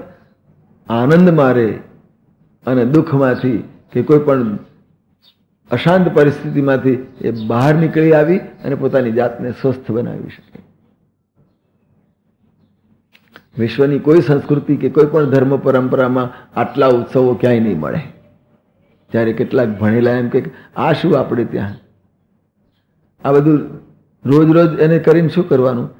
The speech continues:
અને જો આની અંદર છે કશું, આમાં કંઈ કેટલું, એક કે બે જ બહુ થઈ ગયા.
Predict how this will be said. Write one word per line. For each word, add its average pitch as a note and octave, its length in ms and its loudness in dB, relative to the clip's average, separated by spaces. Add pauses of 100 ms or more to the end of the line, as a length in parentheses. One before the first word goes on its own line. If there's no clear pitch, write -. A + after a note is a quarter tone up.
(140)
અને C3 120 0
જો C#3+ 100 4
આની C3 220 4
અંદર B2 180 0
છે D3+ 180 0
કશું, C#3 280 -2 (300)
આમાં A#2+ 200 -4
કંઈ C3+ 140 -2
કેટલું, E3+ 460 -2 (380)
એક F#3 200 0
કે E3+ 100 2
બે F3+ 180 4
જ C3+ 100 -2
બહુ G#3 160 4
થઈ B2+ 160 -2
ગયા. - 140 -8